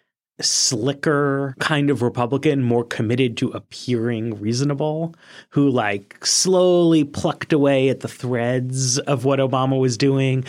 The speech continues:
and slow walked everything while doing a lot of talk about, "Of course it's serious, but we need to think about China and India," kinda, like, demobilizing people.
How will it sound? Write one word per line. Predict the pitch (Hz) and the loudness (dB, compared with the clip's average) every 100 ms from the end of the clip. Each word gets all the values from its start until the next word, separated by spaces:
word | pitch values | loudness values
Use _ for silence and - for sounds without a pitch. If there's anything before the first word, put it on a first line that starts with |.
| - - | -12 -10
and | 123 120 | -4 0
slow | - - 123 139 | 0 0 2 2
walked | 135 131 127 113 - 147 | 2 2 0 -2 -6 -4
everything | 131 120 127 120 139 131 127 127 - - | -4 -2 -2 0 -2 0 -2 -6 -10 -4
while | 131 131 | -2 0
doing | 135 135 127 | 2 0 0
a | |
lot | 113 113 | 0 -2
of | 101 | -6
talk | - 160 135 127 143 | -6 -2 -2 -2 -2
about, | 117 117 120 - - - | -2 -2 -2 -6 -14 -6
"Of | 226 - | -6 -2
course | 294 277 240 226 - | 0 2 2 2 0
it's | 175 | 0
serious, | - 196 196 180 170 160 151 | 0 2 4 4 4 2 0
but | - 131 | 0 0
we | 131 | 2
need | 135 131 | 0 0
to | 127 | -2
think | 147 127 | -4 -2
about | 120 110 113 | -4 -4 -6
China | - 185 151 147 | -2 0 2 2
and | 139 123 | 0 0
India," | 147 143 143 143 139 - - | 0 0 2 0 -2 -10 -6
kinda, | 170 156 | -2 0
like, | 127 104 - 113 104 | 0 -2 -8 -18 -6
demobilizing | 127 127 127 117 117 135 127 139 143 156 160 | 0 0 2 0 0 2 2 0 0 -2 -2
people. | 175 170 180 185 190 | -4 -4 -2 -2 -2